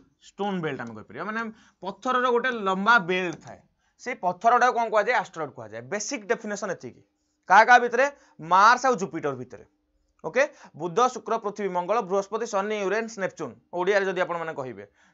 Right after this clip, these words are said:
ସେପଟେ ଆପଣ ଭେନସ୍, ଆର୍ଥ, ମାର୍ସ ଏମିତି ଆପଣ କହିପାରିବେ। ତ ଯୋଉ ମାର୍ସ ଆଉ ଜୁପିଟର ଭିତରେ ମାର୍ସ ଆଉ ଜୁପିଟର ଭିତରେ ଆପଣଙ୍କୁ ଗୋଟେ ଷ୍ଟୋନର ବେଲ୍ଟ ଦେଖିବାକୁ ମିଳିବ, ମାନେ ଛୋଟ ଛୋଟ ଛୋଟ ଛୋଟ ଷ୍ଟୋନ ଏକାଠି ହେଇକି ଥିବ, ରାଇଟ? ପୁରା ଘୁରୁଥିବେ ତାଙ୍କ ଚାରିପଟେ।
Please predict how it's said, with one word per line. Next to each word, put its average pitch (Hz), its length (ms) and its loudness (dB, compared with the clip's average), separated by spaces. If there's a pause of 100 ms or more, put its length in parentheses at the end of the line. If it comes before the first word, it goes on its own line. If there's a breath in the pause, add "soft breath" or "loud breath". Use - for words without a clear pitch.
ସେପଟେ 196 260 0
ଆପଣ 208 200 2
ଭେନସ୍, 202 340 -2
ଆର୍ଥ, 196 240 4
ମାର୍ସ 190 280 0
ଏମିତି 180 180 -6
ଆପଣ 170 180 -4
କହିପାରିବେ। 131 440 -4 (480 soft breath)
ତ - 40 -
ଯୋଉ 262 200 2
ମାର୍ସ 202 480 8
ଆଉ 277 80 8
ଜୁପିଟର 233 460 0
ଭିତରେ 185 340 0 (380 soft breath)
ମାର୍ସ 196 340 6
ଆଉ 277 140 6
ଜୁପିଟର 233 340 0
ଭିତରେ 220 200 2
ଆପଣଙ୍କୁ 214 360 0
ଗୋଟେ 220 240 2
ଷ୍ଟୋନର 240 520 0 (120)
ବେଲ୍ଟ 208 220 0
ଦେଖିବାକୁ 160 360 -8
ମିଳିବ, 127 200 -8
ମାନେ 214 160 -6
ଛୋଟ 220 120 -6
ଛୋଟ 233 140 -8
ଛୋଟ 220 140 -8
ଛୋଟ 220 160 -8
ଷ୍ଟୋନ 196 280 -6
ଏକାଠି 170 200 -4
ହେଇକି 143 220 -8
ଥିବ, 110 160 -12 (280)
ରାଇଟ? 214 180 -2 (180 loud breath)
ପୁରା 196 220 2
ଘୁରୁଥିବେ 190 340 0
ତାଙ୍କ 160 180 -6
ଚାରିପଟେ। 120 300 -10